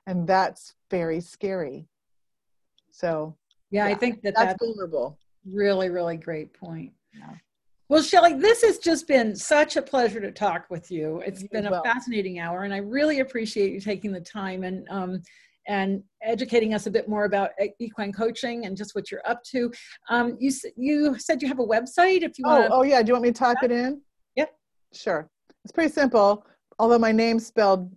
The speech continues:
Speaker 1: uh, differently than most Shelleys. Um, see if I can see correctly here. Um, but it's Shelley, S C H E L L I,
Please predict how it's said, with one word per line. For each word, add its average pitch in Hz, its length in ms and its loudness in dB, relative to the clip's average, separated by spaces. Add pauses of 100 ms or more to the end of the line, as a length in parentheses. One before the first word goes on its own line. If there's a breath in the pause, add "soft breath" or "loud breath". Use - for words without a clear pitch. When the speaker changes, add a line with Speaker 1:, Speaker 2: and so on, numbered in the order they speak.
(140)
Speaker 1:
uh, 175 220 -2
differently 175 680 -6 (240)
than 170 460 -10
most 220 340 -4
Shelleys. 175 560 -4 (440)
Um, 165 440 -8 (800)
see - 80 -18
if - 80 -16
I 180 60 -12
can 147 180 -14
see 185 220 -16
correctly 139 480 -10
here. 156 300 -14 (580)
Um, 175 420 -8
but 202 140 -4
it's 180 200 -8
Shelley, 233 380 4
S 208 180 -2
C 220 240 -6
H 190 280 -2
E 214 240 -4
L 180 160 0
L 170 280 -2
I, 160 440 -6